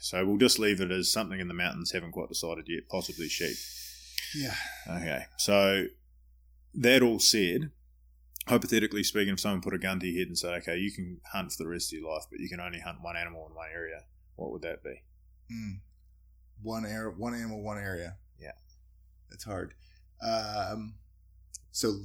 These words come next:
Speaker 2: two years ago, uh, two thousand sixteen, yeah. So two thousand sixteen season,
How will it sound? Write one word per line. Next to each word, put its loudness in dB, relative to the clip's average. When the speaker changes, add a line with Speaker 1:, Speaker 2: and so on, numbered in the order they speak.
Speaker 2:
two 2
years 0
ago, -6
uh, -6
two 0
thousand 2
sixteen, -2
yeah. -6
So -4
two -4
thousand -2
sixteen -2
season, -2